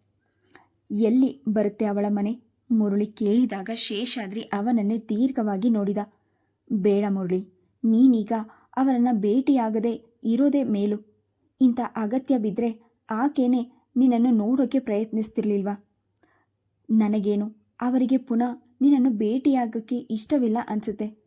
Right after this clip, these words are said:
ಇಷ್ಟೆಲ್ಲ ಆದ್ಮೇಲೆ ಅವರು ಯಾವ ಮುಖ ಇಟ್ಕೊಂಡು ನಿನ್ನೆದುರಿಗೆ ಬಂದರು? ನೀನೀಗ ದುಡುಕಿದ್ರೆ ಪಾಪ,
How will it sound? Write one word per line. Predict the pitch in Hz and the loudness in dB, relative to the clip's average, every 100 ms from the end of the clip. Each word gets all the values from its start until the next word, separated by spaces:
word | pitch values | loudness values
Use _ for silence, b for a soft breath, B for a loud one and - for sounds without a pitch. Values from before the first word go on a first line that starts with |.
| _ _ _ _ | _ _ _ _
ಇಷ್ಟೆಲ್ಲ | 233 214 - 196 226 - | -4 -2 -6 -8 -6 -6
ಆದ್ಮೇಲೆ | 208 208 202 208 214 214 b b b b | -6 -6 -4 -2 -2 -4 b b b b
ಅವರು | 254 262 262 - | -2 0 0 -2
ಯಾವ | 220 202 277 285 | -2 0 2 4
ಮುಖ | 226 233 - | 2 -2 -6
ಇಟ್ಕೊಂಡು | 220 - 226 240 | -6 -4 -2 0
ನಿನ್ನೆದುರಿಗೆ | 233 226 214 208 269 247 | 2 2 0 0 0 0
ಬಂದರು? | 202 208 208 220 214 _ _ _ _ _ _ _ _ - | 0 -2 -2 -4 -8 _ _ _ _ _ _ _ _ 0
ನೀನೀಗ | 226 226 214 185 208 208 _ _ 226 208 | 2 4 0 0 -6 -6 _ _ -4 0
ದುಡುಕಿದ್ರೆ | 247 302 254 240 262 | 2 2 0 0 -2
ಪಾಪ, | 254 - 214 220 | -2 -6 -6 -4